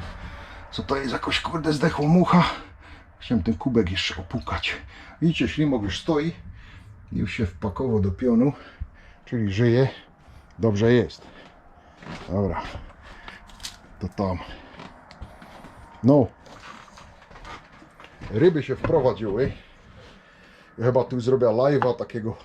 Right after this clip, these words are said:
bezustannego. Postawia kamera i będzie taki live, kurde.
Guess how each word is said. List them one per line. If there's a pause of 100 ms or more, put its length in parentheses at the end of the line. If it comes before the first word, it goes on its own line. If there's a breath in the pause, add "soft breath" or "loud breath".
bezustannego. (720 soft breath)
Postawia
kamera (1080 loud breath)
i
będzie
taki
live,
kurde.